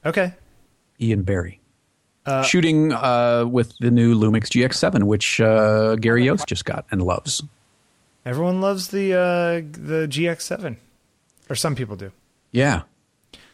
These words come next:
Speaker 1: I'm gonna put this in the show notes, too, is the, uh, Cartier-Bresson interview with Charlie Rose.
Speaker 2: Okay.
Speaker 1: I think it's the one where he goes, "Uh, uh, what do you teach? You teach this?"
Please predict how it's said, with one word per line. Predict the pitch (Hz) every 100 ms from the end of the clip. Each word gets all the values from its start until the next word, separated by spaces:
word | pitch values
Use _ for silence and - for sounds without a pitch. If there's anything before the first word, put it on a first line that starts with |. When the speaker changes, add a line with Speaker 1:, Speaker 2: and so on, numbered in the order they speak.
| _ -
Speaker 1:
I'm | 151
gonna | 196 190
put | 202
this | 196 -
in | 160
the | 156
show | -
notes, | 143 131 -
too, | 147 123
is | 120 113
the, | 127
uh, | 123 120 120
Cartier-Bresson | - 147 139 131 143 131
interview | 131 127 131 127
with | 120
Charlie | - 127 117
Rose. | 110 110 127 - - - _ _
Speaker 2:
Okay. | 131 139 131 -
Speaker 1:
I | 156
think | 208
it's | 190
the | 180
one | 175 160
where | 147
he | 135
goes, | 131 117 - - _ _ _ _ _ _ -
"Uh, | 127 127 123 120 120
uh, | - 143 - 160 156
what | 151
do | 214
you | 214
teach? | 262 196 - -
You | 131
teach | 127 151 135
this?" | 208 254 - - -